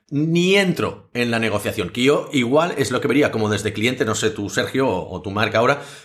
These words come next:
que es como, si, si te estás planteando contratar una cárnica y me pides a mi presupuesto, yo no entro en el juego, porque ya sé a qué vas, ya vas a precio, ¿no? ¿Cómo, cómo veis esta parte? Porque me llevó años entender esto a mí.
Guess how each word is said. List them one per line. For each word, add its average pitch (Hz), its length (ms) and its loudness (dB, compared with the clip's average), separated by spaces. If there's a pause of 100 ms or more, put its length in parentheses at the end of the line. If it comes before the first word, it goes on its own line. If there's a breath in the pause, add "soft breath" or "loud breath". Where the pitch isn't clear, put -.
que 143 80 0
es 139 80 0
como, 120 280 0 (380 loud breath)
si, 139 1080 4
si 131 240 0
te 135 80 -2
estás 156 180 0
planteando 175 380 2
contratar 127 280 0
una 147 140 2
cárnica 104 520 0
y 131 100 0
me 127 120 2
pides 151 240 2
a 156 60 4
mi 147 80 4
presupuesto, 131 720 -2 (140)
yo 104 400 0
no 123 100 4
entro 95 240 0
en 92 60 -2
el 85 80 -4
juego, - 540 -8
porque 101 280 0
ya 110 160 4
sé 117 160 2
a 98 80 2
qué 98 100 -2
vas, - 400 -6
ya 98 120 0
vas 101 160 2
a 92 80 0
precio, 82 320 -8
¿no? - 340 -10 (140)
¿Cómo, 147 500 4
cómo 214 180 0
veis 170 160 2
esta 117 260 2
parte? 98 200 -2
Porque 101 160 0
me 120 100 0
llevó 120 320 2 (220 loud breath)
años 131 420 0
entender 107 340 0
esto 98 180 0
a 92 60 -2
mí. 92 140 -6